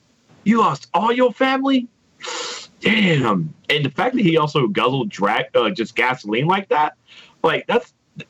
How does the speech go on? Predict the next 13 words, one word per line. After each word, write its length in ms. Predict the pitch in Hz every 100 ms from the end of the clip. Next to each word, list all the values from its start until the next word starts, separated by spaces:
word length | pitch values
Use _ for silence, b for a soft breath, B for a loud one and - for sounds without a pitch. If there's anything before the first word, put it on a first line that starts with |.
| _ _ _ _ -
I 100 | 165
might 240 | 180 190
not 140 | 175 160
be 100 | 143
a 60 |
smoker 380 | 123 139 139 139
anymore, 360 | 120 120 117 131
but 120 | 127
it's 120 | 143
like, 280 | 151 123 110 _
dude, 520 | - 113 113 107 98 87
that's 300 | 117 143 -
heavy. 420 | 113 101 87